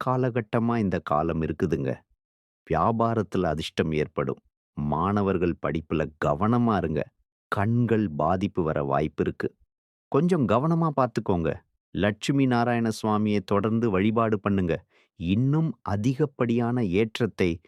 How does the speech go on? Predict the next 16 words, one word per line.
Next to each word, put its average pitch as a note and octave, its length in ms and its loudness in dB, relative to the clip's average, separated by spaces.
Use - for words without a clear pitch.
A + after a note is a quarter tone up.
உங்களால A#2+ 540 0
அனுபவிக்க G#2 600 0
முடியும். E2 400 -2
சனிக்கிழமைகள் A#2+ 880 2
தோறும் E2 420 0
ஐயப்பன் E3 540 0
சுவாமியை C#3 400 0
வழிபாடு F#2+ 560 0
பண்ணுங்க. E2 460 -2
உங்களுடைய F2+ 560 0
ஆசைகள் C3+ 640 -2
எல்லாமே C3 720 0
நிறைவேறும். G2+ 640 2
பண A#2+ 360 2
கஷ்டம் D3+ 480 0
வராது. F2 520 0